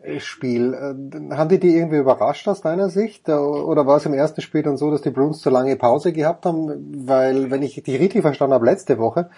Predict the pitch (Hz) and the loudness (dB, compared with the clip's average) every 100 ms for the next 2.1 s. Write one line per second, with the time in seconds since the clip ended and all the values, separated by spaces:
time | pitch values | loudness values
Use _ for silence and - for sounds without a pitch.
0 | - - _ - 127 123 170 160 139 131 | -20 -20 _ -6 0 0 0 0 -4 -4
1 | - 170 139 131 117 120 196 123 90 87 | -4 -4 -4 -2 -2 -4 -4 -6 -6 -8
2 | 90 | -12